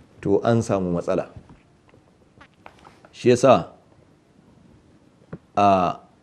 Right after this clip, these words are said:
ya zama wajibi mu gane menene, wane ne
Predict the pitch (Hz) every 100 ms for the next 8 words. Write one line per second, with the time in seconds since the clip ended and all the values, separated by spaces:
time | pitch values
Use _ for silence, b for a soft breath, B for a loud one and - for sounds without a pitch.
0 | _ _ _ _ _ _ _ _ - -
1 | 104 117 123 127 127 117 110 113 107 101
2 | 95 117 127 131 123 101 - _ _ _
3 | _ _ _ _ - 98 101 101 104 123
4 | 139 135 101 87 98 98 98 110 131 131